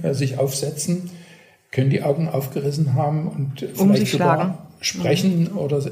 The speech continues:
Speaker 1: irgendwas artikulieren, aber sie, sie sind dabei trotzdem noch im Schlaf. Und im Gegensatz zum Albtraum, ähm, erinnern sich Kinder an diese Ereignisse überhaupt nicht. Also,
Speaker 2: Ich hab,
Speaker 1: ähm, selbst
Speaker 2: ich hab
Speaker 1: wenn
Speaker 2: dazu
Speaker 1: sie
Speaker 2: eine
Speaker 1: die Kind-
Speaker 2: Frage.
Speaker 1: Ja.
Speaker 2: Ja.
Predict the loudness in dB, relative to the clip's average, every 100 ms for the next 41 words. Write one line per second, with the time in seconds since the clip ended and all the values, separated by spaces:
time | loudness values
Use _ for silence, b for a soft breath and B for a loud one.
0 | -2 -2 -2 -4 -6 -6 -4 0 0 2
1 | 0 0 B B B -4 -2 -2 -4 0
2 | 4 4 4 2 0 0 -2 -2 -2 -2
3 | -2 -2 0 0 -2 -4 -8 -18 -20 B
4 | B B B B B B _ -2 0 0
5 | 2 4 2 -2 -4 -6 -2 -2 -2 -6
6 | -4 0 2 4 2 0 -4 -4 -4 -4
7 | -2 2 2 2 0 -4 -2 0 2 0
8 | -2 -2 -2 0 -2 -2 -2 -2 0 0
9 | 0 -2 -6 -8 -12 -20 _ _ b b
10 | b b b b _ -6 -2 2 2 2
11 | 2 0 0 -2 -4 -8 -18 -20 -6 -2
12 | 0 0 -2 0 2 2 2 0 0 0
13 | -2 -6 -14 -20 -10 0 2 2